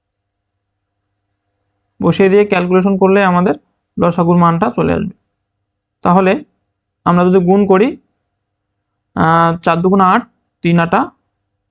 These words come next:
চব্বিশ, তাহলে হচ্ছে লসাগু হচ্ছে চব্বিশ।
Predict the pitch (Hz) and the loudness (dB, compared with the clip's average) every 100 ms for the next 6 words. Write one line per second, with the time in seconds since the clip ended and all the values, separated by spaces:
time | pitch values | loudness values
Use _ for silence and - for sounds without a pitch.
0 | _ _ _ 190 160 - - - - _ | _ _ _ 0 0 -2 -4 -8 -20 _
1 | _ _ _ _ _ _ _ 180 175 175 | _ _ _ _ _ _ _ -2 0 -2
2 | 175 214 359 - _ _ _ _ _ _ | -2 -4 -4 -10 _ _ _ _ _ _
3 | _ _ _ - 170 190 190 190 185 262 | _ _ _ -2 -2 0 0 0 -2 -6
4 | - _ _ _ - 196 156 147 147 - | -6 _ _ _ 0 0 2 -2 -6 -12
5 | - | -18